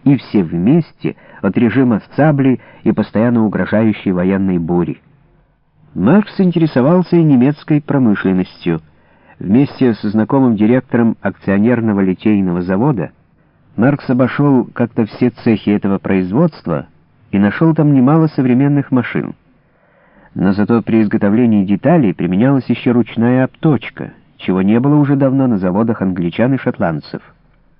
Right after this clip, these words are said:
Вскоре, сердечно простившись с добрым и злым Венцелем, графиней и Френцхен,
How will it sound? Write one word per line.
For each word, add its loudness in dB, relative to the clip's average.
Вскоре, 0
сердечно 0
простившись -2
с -10
добрым 2
и 0
злым 0
Венцелем, -2
графиней 0
и -2
Френцхен, -2